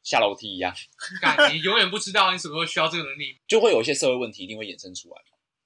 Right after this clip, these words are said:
Speaker 2: 我觉得，
Speaker 1: 对啊。
Speaker 2: 呃，反正最近我在台北，然后我住在西门町那边，
Speaker 1: 嗯。
Speaker 2: 然后西门町其实会很多的，就是街友，
Speaker 1: 嗯。
Speaker 2: 就是那一区啦，
Speaker 1: 嗯。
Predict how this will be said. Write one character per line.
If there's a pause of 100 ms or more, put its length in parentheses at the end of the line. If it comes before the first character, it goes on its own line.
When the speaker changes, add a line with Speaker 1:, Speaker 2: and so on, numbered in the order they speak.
(180)
Speaker 2:
我
觉
得，
Speaker 1:
对
啊。 (100)
Speaker 2:
呃， (200)
反
正
最
近
我
在
台
北，
然
后
我
住
在
西
门
町
那
边， (280)
Speaker 1:
嗯。
Speaker 2:
然
后
西
门
町
其
实
会
很
多
的， (680)
就
是
街
友， (100)
Speaker 1:
嗯。
Speaker 2:
就
是
那
一
区
啦，
Speaker 1:
嗯。